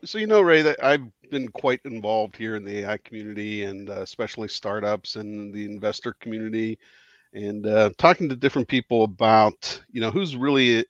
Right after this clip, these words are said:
in the A I space and who's making a difference. And so one of the startups that I had talked to happened to mention David, and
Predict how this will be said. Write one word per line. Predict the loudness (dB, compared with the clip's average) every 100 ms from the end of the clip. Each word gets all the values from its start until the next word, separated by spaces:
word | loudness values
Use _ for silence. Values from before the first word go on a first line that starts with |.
| _ -2
in | 0 2 0
the | 0 2
A | 2 2
I | 2 0
space | -8 -6 -6 -6 -10
and | -12
who's | -12 -8
making | -8 -8 -12
a |
difference. | -10 -12 -10 -12 -12 -14
And | -14
so | -10 -6 -8 -10 _ _ _ _
one | 0
of | 0
the | -4
startups | -2 4 6 4 2 -4
that | -2 2
I | 2
had | 2 -4
talked | -8 -8 -8
to | -6 -4 -4 -6
happened | -4 -4 -4
to | -6
mention | -6 -8 -10 -6
David, | -4 -2 -2 -4 -4
and | -10